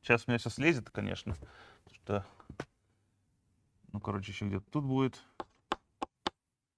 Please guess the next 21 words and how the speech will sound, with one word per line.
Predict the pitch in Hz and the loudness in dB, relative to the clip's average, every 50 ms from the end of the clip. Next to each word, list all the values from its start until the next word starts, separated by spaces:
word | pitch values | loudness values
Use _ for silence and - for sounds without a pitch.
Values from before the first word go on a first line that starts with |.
| _ _ _ _ _ _ | _ _ _ _ _ _
И | - 101 | -2 0
вот | 101 95 - - | 0 0 -2 -4
тут. | - - - - - - _ _ _ _ _ _ - - _ _ _ _ _ - - - _ _ _ - - _ _ - - _ | -10 -12 -12 -12 -14 -14 _ _ _ _ _ _ -20 -20 _ _ _ _ _ -8 -8 -8 _ _ _ -20 -20 _ _ -12 -4 _
Ну, | - 127 | 2 4
не | 131 127 123 | 6 8 8
очень | 127 - - | 8 6 4
красиво | - 110 - - 120 | 0 2 6 6 6
получилось, | 104 110 113 113 - 175 156 - - | 6 4 4 6 6 6 6 6 4
но | 113 | 2
примерно | 107 - 113 110 104 101 | 2 4 6 6 6 6
понятно. | 98 - 95 90 - - - _ _ - - - - - - - - - _ _ _ _ _ _ _ _ _ _ _ | 4 2 0 0 -2 -6 -10 _ _ -16 -12 -10 -10 -12 -12 -14 -18 -20 _ _ _ _ _ _ _ _ _ _ _
Вот. | - 131 190 208 165 117 - - - _ - - - - - _ _ _ _ _ - - | 10 12 12 12 12 12 12 12 8 _ -20 -20 -20 -20 -20 _ _ _ _ _ -8 4
Но | - 143 214 254 233 - - - | 12 12 12 12 12 12 12 10
можно, | - 160 190 226 226 185 196 185 180 175 170 160 143 - - - - - - - - - - 78 | 6 12 12 12 12 12 12 12 12 12 12 12 12 12 10 2 -12 -12 -10 -10 -10 -6 2 4
опять | 101 131 151 175 147 | 10 12 12 12 12
же, | 127 123 | 12 12
я | 127 | 12
давайте | 123 127 135 143 - 131 | 12 12 12 12 12 10
напишу | 127 117 - - 123 | 4 4 4 4 4
некоторые | 123 117 - 123 113 | 6 6 6 6 6
свойства, | - - 160 208 233 - - 127 113 | 6 8 10 10 10 10 8 4 4